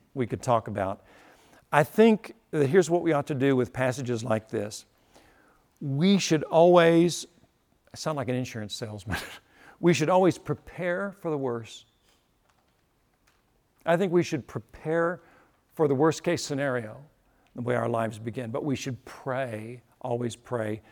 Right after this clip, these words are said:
that it never happens, and realize all along that even though it's pretty good right here, right now, it could change. Let us not ever say that in America this could never happen.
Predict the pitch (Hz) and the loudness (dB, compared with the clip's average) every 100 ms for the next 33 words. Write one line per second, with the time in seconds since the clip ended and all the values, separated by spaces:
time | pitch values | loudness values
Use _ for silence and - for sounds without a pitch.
0 | _ - 139 131 127 117 110 120 110 120 | _ -10 -8 -6 -6 -6 -6 -6 -6 -10
1 | 107 - 143 135 131 123 180 202 175 156 | -14 -12 -8 -6 -4 4 4 4 2 0
2 | 156 - - 143 165 170 156 147 135 110 | -2 -6 -4 0 2 2 2 2 0 -2
3 | 113 - - - - 127 147 160 151 147 | -12 -20 -20 -18 -6 0 2 2 2 4
4 | 156 120 - - 160 151 151 143 139 147 | 2 0 -6 -4 0 2 2 2 2 -2
5 | - 156 131 139 143 135 143 160 214 196 | -2 -2 2 2 2 -2 -2 -2 -4 -8
6 | _ _ _ _ - 139 - - 131 160 | _ _ _ _ -4 -4 -6 -4 0 0
7 | 185 - 180 170 175 190 - - 151 156 | -2 -2 -2 -2 -4 -6 -8 -2 0 0
8 | - 175 165 _ - 175 202 185 180 - | -2 -6 -8 _ 0 4 4 4 0 0
9 | - 185 185 165 165 175 151 151 170 165 | -2 2 2 2 0 -4 -4 -4 0 0
10 | - 139 117 175 - 160 135 143 151 151 | -2 -4 -2 -2 -2 -6 -2 -2 -2 -4
11 | 117 147 139 139 113 - | -6 -4 -4 -6 -12 -12